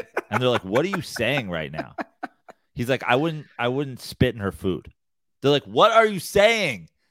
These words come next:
Diana's the hottest girl ever." He's like, "No, dude. I was on a boat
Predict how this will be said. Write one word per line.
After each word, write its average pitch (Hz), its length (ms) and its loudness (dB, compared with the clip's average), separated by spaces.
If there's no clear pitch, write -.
Diana's 160 300 -2
the 151 60 -2
hottest 160 280 2
girl 151 160 0
ever." 151 240 0
He's 120 140 -8
like, 110 120 -6
"No, 120 340 -2
dude. 92 280 -4
I 123 100 2
was 160 160 2
on 185 120 0
a 139 60 4
boat 113 460 2